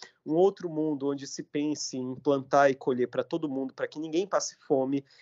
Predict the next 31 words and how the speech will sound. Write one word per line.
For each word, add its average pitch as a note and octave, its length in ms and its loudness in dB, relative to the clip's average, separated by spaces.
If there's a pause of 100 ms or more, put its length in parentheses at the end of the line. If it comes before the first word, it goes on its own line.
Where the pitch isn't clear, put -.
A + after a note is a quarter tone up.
(100)
e F3 100 4
não G3 240 6
passando F#3+ 420 0
fome D3 440 -2
a - 20 0
gente C#3+ 240 -8
possa D3+ 240 -6
fazer C#3+ 300 -6
escolhas F#3+ 580 0
alimentares, C#3+ 840 -2 (200)
porque, - 280 0
gente, E3 240 -8
como E3+ 120 -8
é G3 60 -4
que - 80 -10
eu G3 60 -2
vou F#3 80 -4
convencer F3+ 440 -6
uma B2+ 60 -2
pessoa - 240 -8
a - 20 -2
ser C#3+ 120 -4
vegana C#3+ 520 2 (220)
se - 140 -10
essa - 120 -6
pessoa E3 300 2
nem E3 100 0
sequer D#3+ 380 -4
tem F#3 160 -2
escolhas D3 720 2
alimentares, B2 800 -2